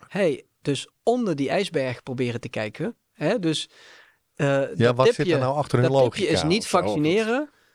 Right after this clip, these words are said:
Speaker 2: Ja.
Speaker 1: Wat zit er onder het wateroppervlak wat die
Speaker 2: Ja.
Speaker 1: keuze beïnvloedt?
Speaker 2: Ja,
Speaker 1: En als
Speaker 2: oké.
Speaker 1: je dat weet, dan kun je daar iets mee. En dan neem je mensen ook serieus. Want
Speaker 2: Ja.
Speaker 1: daar, daar gaat het uiteindelijk om.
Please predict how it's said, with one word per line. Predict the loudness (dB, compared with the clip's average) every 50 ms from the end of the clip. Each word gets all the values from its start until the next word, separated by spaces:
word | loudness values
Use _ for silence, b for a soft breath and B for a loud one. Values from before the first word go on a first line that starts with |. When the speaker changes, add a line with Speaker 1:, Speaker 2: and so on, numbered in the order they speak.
| b b
Speaker 2:
Ja. | b -2 0
Speaker 1:
Wat | 0 0 0
zit | -2 -2 -2 -2
er | -4 -4
onder | -4 -2 -2 0 0 0 0 -2
het | -2 0
wateroppervlak | 0 0 0 0 -2 -4 -6 -6 -6 -6 -4 -2 -2 -2 -2 -2
wat | -2 -2 -2 0
die | 0 -2
Speaker 2:
Ja. | -2
Speaker 1:
keuze | 0 0 0 0 0 0 0 -2 0 0
beïnvloedt? | 0 0 0 0 -2 -4 -4 -6 -4 -2 0
Speaker 2:
Ja, | 0 0 0 -4 B B B B B B
Speaker 1:
En | B 2 2
als | 4 4
Speaker 2:
oké. | 2 2
Speaker 1:
je | 0 2
dat | 2 2 2 2
weet, | 0 0 0 0 -2 -4 -4 0
dan | 0 0 0 0
kun | 0 0 0
je | 0 0
daar | 0 0 -2 -2
iets | -4 -4
mee. | -4 -4 -4 -4 -6 -10 _
En | -2 -2 0
dan | 2 2 2
neem | 2 0 0
je | 0 0
mensen | 0 0 -2 -2 -4 -4
ook | -4
serieus. | -4 -2 -2 0 0 0 -2 -2 -4 -8 -8 -4
Want | 0 2 2
Speaker 2:
Ja. | 2 2
Speaker 1:
daar, | 2 0 -2 2
daar | 2 2 2 2
gaat | 0 -2 0
het | -2 -2 -4
uiteindelijk | -4 -2 -2 -2 -2 -2 -4 -6
om. | -6 -6